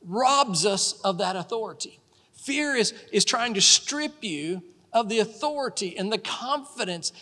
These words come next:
that you can have in God. It hinders your prayer life.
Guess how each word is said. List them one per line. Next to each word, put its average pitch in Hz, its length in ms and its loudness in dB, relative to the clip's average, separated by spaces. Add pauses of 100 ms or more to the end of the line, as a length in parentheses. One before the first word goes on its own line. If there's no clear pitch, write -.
(100)
that 214 160 0
you 220 120 -2
can 233 180 -6
have 196 520 -2
in 202 160 -2
God. - 460 -4 (640)
It 233 120 -2
hinders 220 1040 -2
your 196 140 -2
prayer 202 320 -4
life. 151 260 -8